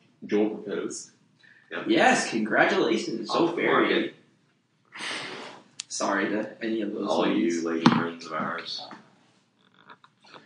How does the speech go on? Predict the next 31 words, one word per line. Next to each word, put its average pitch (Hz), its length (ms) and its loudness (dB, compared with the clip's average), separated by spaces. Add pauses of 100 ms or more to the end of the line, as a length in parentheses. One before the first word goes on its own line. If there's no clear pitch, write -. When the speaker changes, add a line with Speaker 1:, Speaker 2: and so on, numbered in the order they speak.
Speaker 3:
That 117 120 -2
are 113 120 0
uber 113 280 2
heard 107 160 2
about 104 260 2
it. - 160 -6 (200)
Speaker 1:
Uh, 143 300 6
we 151 120 6
had 185 240 8
a - 20 4
quick 165 180 4
question 139 460 2
from 117 600 2
Brian 113 360 2
Holzhauser 107 460 -2
at 98 200 2
Brian 101 400 0
J 101 80 -4
H 95 600 -4
fifty-seven, 95 580 -4 (520)
um, 120 360 4
who 127 60 4
wants 127 160 2
us 123 180 -2
to 127 60 0
talk 120 180 2
about 104 160 4
where 107 300 4
we 107 220 0
think 104 380 -2
we'd 98 520 -2